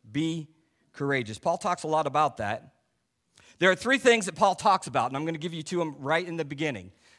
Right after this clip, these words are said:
I still need you to stay to hear the rest of the sermon, but I'm gonna give you the three points. Be courageous in your suffering,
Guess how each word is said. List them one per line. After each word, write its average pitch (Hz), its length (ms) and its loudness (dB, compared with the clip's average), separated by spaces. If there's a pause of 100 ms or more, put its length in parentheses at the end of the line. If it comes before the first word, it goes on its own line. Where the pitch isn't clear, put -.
(240)
I 135 120 -8
still 175 200 -2
need 175 200 -4
you 170 80 -6
to 160 40 -6
stay 151 240 0
to 147 120 -4
hear 151 120 -2
the 143 60 -4
rest 147 220 -4
of 135 60 -10
the 135 40 -8
sermon, 143 320 -4
but 147 100 0
I'm 151 100 -4
gonna 185 140 -4
give 165 200 -6
you 151 80 -6
the 139 100 -8
three 147 220 -8
points. 95 540 -14 (760)
Be 202 140 -2
courageous 214 440 2
in 208 80 -2
your 208 100 -4
suffering, 110 580 -2